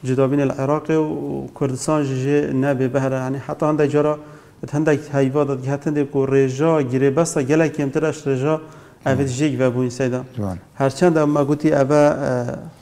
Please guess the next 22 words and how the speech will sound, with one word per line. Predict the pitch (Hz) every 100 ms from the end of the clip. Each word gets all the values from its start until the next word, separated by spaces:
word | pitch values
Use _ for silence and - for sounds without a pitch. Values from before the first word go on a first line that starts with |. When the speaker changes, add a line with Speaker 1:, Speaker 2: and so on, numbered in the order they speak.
| - _ _ _ _ _ _ _ _ - -
Speaker 1:
حلاله | 139 160 165 147
که | 143
کو | 139 143
خویتال | 143 139 151 147
حج | - 147 135
یا | 139
ناکتن. | 143 139 135 131 131 - - - _ -
کنگی | 196 185 160
اوه | 160 147 160 160 - - - - - - - - 160 131 131
دبتن | 151 151 160 147 139
چاره | - 143 135
سری | - 143 156
بو، | 139 143 143 143 - - - -
یعنی | 151
جدابین | 143 143 156 165
کنگ | 185 175 143
چاره | 147 139
سری | - 147 143
بو | 131 131
کشت | - 135 147 135
هفشنی. | 131 117 - 131 - -
Speaker 2:
جوانه. | 131 131 104